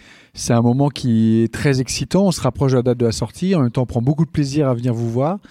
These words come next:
On essaye d'être, euh, voilà, euh, on a fait le maximum. De toute façon, quelque part, les choses nous appartiennent plus vraiment et ça devient votre film à tous. Donc, euh, c'est, on, voilà,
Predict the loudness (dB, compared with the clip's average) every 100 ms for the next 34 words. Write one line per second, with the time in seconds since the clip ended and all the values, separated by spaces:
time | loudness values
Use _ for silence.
0 | -20 -20 -20 -20 _ 0 2 0 2 2
1 | 2 -2 0 2 4 4 2 -2 -8 _
2 | _ _ _ _ -4 0 2 2 2 0
3 | -2 -2 0 2 0 0 -2 0 2 2
4 | 0 -2 -2 0 -2 -2 -4 -2 0 2
5 | 0 0 -2 0 0 -2 -2 -2 0 0
6 | 2 2 0 2 2 0 -2 -2 0 0
7 | 0 -2 -6 -2 -2 -2 -4 -4 -4 -2
8 | -4 -4 -10 -20 -20 _ _ _ _ _
9 | _ -20 -18 -10 -8 -6 -8 -10 -10 -10
10 | -8 -6 -4